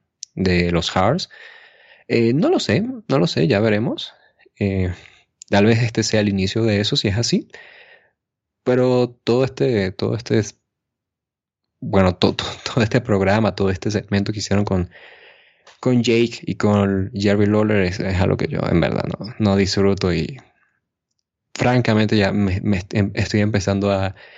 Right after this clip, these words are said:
a considerar sin meter a Jerry Lawler en esa categoría de odio junto con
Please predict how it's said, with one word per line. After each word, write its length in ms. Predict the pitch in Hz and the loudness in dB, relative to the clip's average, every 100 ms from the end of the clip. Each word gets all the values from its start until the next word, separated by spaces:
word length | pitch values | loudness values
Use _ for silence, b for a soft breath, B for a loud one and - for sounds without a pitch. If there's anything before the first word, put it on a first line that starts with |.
| B B | B B
a 100 | 113 | 0
considerar 520 | 110 107 104 101 101 | 0 2 2 2 0
sin 140 | 117 | 0
meter 240 | 107 98 98 | 0 0 -2
a 80 | |
Jerry 280 | 98 101 101 | 0 0 0
Lawler 340 | 98 98 104 101 | 0 0 -2 -2
en 80 | |
esa 160 | 98 95 | -2 -2
categoría 420 | 117 95 90 90 | 0 0 2 2
de 120 | 101 | 2
odio 300 | 87 90 87 | 2 2 0
junto 240 | 85 87 82 | -2 -2 -2
con 200 | 82 | -4